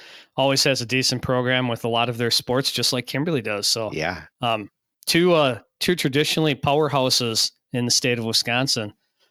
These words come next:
Speaker 1: Uh, we have F V L moving up to, uh, Notre Dame to take on the Tritons of Notre Dame.
Speaker 2: Yeah.
Speaker 1: Uh, number two versus number three matchup.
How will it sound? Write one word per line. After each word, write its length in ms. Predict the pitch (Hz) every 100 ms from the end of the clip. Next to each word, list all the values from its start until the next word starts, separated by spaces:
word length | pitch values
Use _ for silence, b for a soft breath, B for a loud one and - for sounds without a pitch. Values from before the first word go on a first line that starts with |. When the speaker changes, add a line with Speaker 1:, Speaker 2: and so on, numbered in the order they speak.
| _
Speaker 1:
Uh, 120 | 127 131
we 80 | 139
have 100 | 120
F 200 | 151 -
V 120 | 151
L 140 | 147
moving 580 | 151 143 139 143 135 117 - _
up 240 | 139 143 -
to, 500 | - 135 135 131 113 _ _ -
uh, 160 | 123
Notre 320 | 123 131 147 151
Dame 420 | 131 156 175 107
to 80 | 117
take 300 | - 135 139
on 140 | 139
the 60 | 120
Tritons 540 | - 147 160 156 -
of 120 | 117
Notre 260 | 120 131 127
Dame. 400 | 120 139 151 98 _ - -
Speaker 2:
Yeah. 240 | 87 117
Speaker 1:
Uh, 40 | 117
number 220 | 127 127
two 260 | 120 - 156
versus 400 | 135 135 - 127
number 200 | 131 120
three 260 | - 131
matchup. 480 | 131 131 131 - 160